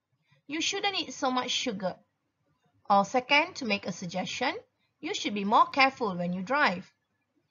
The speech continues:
Or third, to express mild obligation, "You should go to work on time." Okay, for the second section of the notes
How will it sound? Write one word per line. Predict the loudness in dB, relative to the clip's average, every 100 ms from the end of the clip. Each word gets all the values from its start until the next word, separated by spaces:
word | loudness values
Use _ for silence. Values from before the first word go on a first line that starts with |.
| _ _ -2
Or | -2
third, | -2 2 4 4 0 -10
to | -10
express | -10 -4 -2 -2 -2
mild | 0 4 4 2
obligation, | 0 -2 -6 -4 -2 2 2 0 _ _ _ _
"You | -6 -4
should | -4 2
go | 8 8 6
to | -6
work | -4 0 -2 -4 -6
on | -6 -6
time." | 0 0 0 -4 -20 _ _ _ _ _ _ _ _ _ _ _
Okay, | -8 -4 -4 -4 _ -20 _
for | 0 2 2
the | 0
second | -4 -2 -2 0 -2 -4 -12 _ _ _
section | -10 -10 -8 -2 0 -2 -2
of | -4 -4
the | -6
notes | -4 -2 0 -2 -4 -14